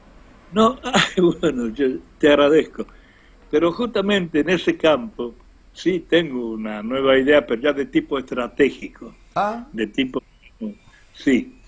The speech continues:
Speaker 1: Estuve, estuve repasando el tema, porque yo estoy enloquecido con el tema de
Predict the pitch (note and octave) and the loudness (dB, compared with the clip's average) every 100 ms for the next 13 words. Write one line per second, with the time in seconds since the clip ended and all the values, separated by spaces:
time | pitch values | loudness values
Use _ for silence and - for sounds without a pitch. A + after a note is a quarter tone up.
0 | - - - - - C#3 - G3+ G#3 G3 | -20 -20 -20 -20 -10 -4 4 6 8 6
1 | F#3+ D3 - F3+ F#3+ D#3 D#3 - C3+ - | 4 0 2 2 4 4 2 0 -4 -2
2 | F3 D3 A#2+ A2+ A2 C#3+ E3 F#3 A3 A3 | -4 -2 -2 -2 -2 -2 0 2 2 4
3 | G#3+ F#3 E3 E3+ D3 D3 C3 C#3+ - F3+ | 6 8 6 2 -2 -2 -2 -4 -2 0
4 | E3+ D3+ C3+ B2+ A#2+ - D#3+ D#3 C#3 C3+ | 2 0 -2 -4 -4 -2 -2 -2 -2 0
5 | D3 | 0